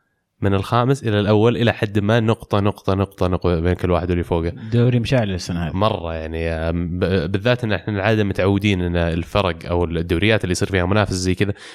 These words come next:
Speaker 1: ما يصير المنافسة بين المركز الأول والخامس. آم، دايمًا المركز الأول طاير الحالة مغرد خارج السرب، لكن يبدو لي السنة هذه فعلًا يعني في منافسة على، آه، اللقب الدوري الإيطالي.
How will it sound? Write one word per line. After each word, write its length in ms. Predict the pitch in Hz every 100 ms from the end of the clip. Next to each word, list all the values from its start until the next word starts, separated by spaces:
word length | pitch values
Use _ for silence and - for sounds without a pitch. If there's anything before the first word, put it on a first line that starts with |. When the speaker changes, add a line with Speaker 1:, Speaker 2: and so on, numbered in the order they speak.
| -
Speaker 1:
ما 120 | 147
يصير 320 | 147 143 101
المنافسة 440 | 92 92 90 -
بين 140 | 85 87
المركز 360 | 87 85 85
الأول 320 | 87 90 90 82
والخامس. 640 | 82 - 95 110 - - - - 95
آم، 340 | 90 92 85 -
دايمًا 300 | 104 117 113
المركز 360 | 107 101 101 101
الأول 280 | 92 95
طاير 260 | 90 98 90
الحالة 340 | 87 98 92
مغرد 340 | 90 90 92 90
خارج 280 | - 87 87
السرب، 320 | - 104 98 - - -
لكن 220 | 92 95
يبدو 280 | 92 98 127
لي 220 | 101 82 -
السنة 340 | - 98 92
هذه 300 | 92 101 95
فعلًا 340 | 87 95 92
يعني 320 | 90 82 85 87
في 180 | 92
منافسة 460 | 90 92 87 - 87
على، 300 | 80 87 87 - - -
آه، 240 | 82 85 95
اللقب 480 | 90 113 - 85 82 -
الدوري 240 | 87 87 85
الإيطالي. 400 | 80 82 80